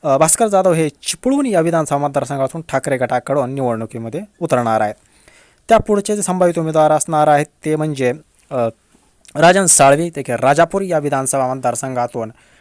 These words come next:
निवडणुकीच्या मैदानामध्ये उतरणार आहेत. आणि त्या पुढचे जे संभावित उमेदवार असणार आहेत, ते म्हणजे दिनकर माने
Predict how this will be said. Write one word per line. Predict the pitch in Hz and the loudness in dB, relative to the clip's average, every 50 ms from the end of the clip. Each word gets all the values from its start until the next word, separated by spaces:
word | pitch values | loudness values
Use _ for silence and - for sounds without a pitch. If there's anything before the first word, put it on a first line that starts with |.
| _ - | _ -6
निवडणुकीच्या | 160 151 147 151 147 147 147 143 - 143 127 - 180 165 | -2 2 2 4 4 2 0 -2 -4 -4 -2 0 0 0
मैदानामध्ये | 139 127 127 127 123 127 123 127 127 135 156 165 143 123 127 165 - _ - 151 | 0 2 0 2 2 2 2 2 2 2 0 0 -2 -2 -4 -4 -6 _ -6 -6
उतरणार | 143 - 131 120 117 120 117 117 | -2 2 2 2 2 2 2 2
आहेत. | 120 107 120 117 - - _ _ _ _ _ - _ _ _ _ _ _ - | 2 2 0 -2 -6 -8 _ _ _ _ _ -20 _ _ _ _ _ _ -8
आणि | 175 185 214 220 214 214 214 220 208 175 - _ - | -6 -4 -2 -2 -2 -2 -2 -4 -6 -8 -12 _ -4
त्या | - 196 202 | -2 0 0
पुढचे | 202 - _ - 190 180 - - 185 160 | 0 -2 _ -4 -4 -4 -2 -2 -2 -2
जे | 165 156 | 0 0
संभावित | - 160 160 160 165 170 185 175 175 | 0 0 2 4 2 2 2 2 -4
उमेदवार | 160 156 151 151 147 151 | -2 0 2 2 4 4
असणार | 151 143 - 156 147 151 | 2 0 0 0 0 0
आहेत, | 156 160 - | 0 0 -2
ते | 143 | -4
म्हणजे | 139 135 123 113 | -4 -4 -4 -4
दिनकर | 113 143 147 135 - 123 117 | -4 -6 -6 -4 -4 -4 -4
माने | 107 110 120 139 143 156 185 226 | -2 -2 0 2 2 2 2 0